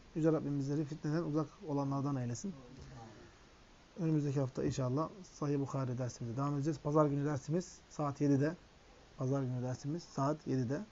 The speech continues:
Tefsir ve üç esas dersimiz. Gelmeyen arkadaşları herkes burada arasın.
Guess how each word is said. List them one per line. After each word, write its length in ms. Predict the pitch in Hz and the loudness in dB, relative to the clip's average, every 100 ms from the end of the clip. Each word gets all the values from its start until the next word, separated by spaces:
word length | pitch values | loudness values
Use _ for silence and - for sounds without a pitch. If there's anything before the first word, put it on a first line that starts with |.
| - - | -10 -6
Tefsir 460 | 131 - 156 151 | -4 0 2 4
ve 60 | 135 | 2
üç 220 | 143 135 | 0 -2
esas 360 | 127 127 120 - | -4 -4 -6 -4
dersimiz. 380 | 120 - 202 - - - - - - - - - - - - | -6 -6 -10 -10 -18 -20 -20 -20 -20 -20 -20 -20 -20 -6 8
Gelmeyen 400 | 165 170 160 156 | 10 10 8 4
arkadaşları 680 | 156 135 147 143 - 156 180 | 2 2 2 2 2 2 4
herkes 380 | 165 - 139 139 | 2 0 -2 0
burada 280 | 139 160 | 0 0
arasın. 480 | 147 147 131 160 208 | 0 -2 0 -2 -4